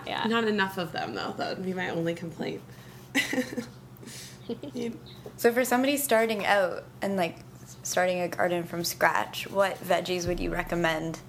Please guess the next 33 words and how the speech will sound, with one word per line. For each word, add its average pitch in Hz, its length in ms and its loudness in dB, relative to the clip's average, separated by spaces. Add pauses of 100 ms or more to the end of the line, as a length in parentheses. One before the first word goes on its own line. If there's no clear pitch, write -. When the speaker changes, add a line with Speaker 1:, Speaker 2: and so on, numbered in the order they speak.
(1300)
Speaker 3:
um, - 540 -4 (160)
that - 160 4
they, 170 520 0
that 180 140 0
they 175 120 4
look 170 260 0
to 170 200 -2
first? - 280 0
Speaker 2:
Like 208 160 0
the - 180 -2
easiest 214 400 2
ones. - 460 -8 (440)
Speaker 3:
Like 214 240 8
the 226 80 6
Speaker 1:
The 202 60 6
Speaker 3:
ones 208 160 8
that 220 60 8
Speaker 1:
easiest 208 240 4
Speaker 3:
Steph 185 160 4
Speaker 1:
ones, - 80 -4
Speaker 3:
and 180 80 2
Speaker 1:
yeah. 180 60 4
Speaker 3:
I 175 40 4
wouldn't 170 340 -2
kill. 175 240 4
<laughs> 175 360 6
Yeah. 240 480 6 (720)
Speaker 1:
Um, 220 560 2 (800)
I 220 200 0
would 269 220 0
say 311 500 -2 (160)
stuff 180 280 -2 (140)
like, - 360 -4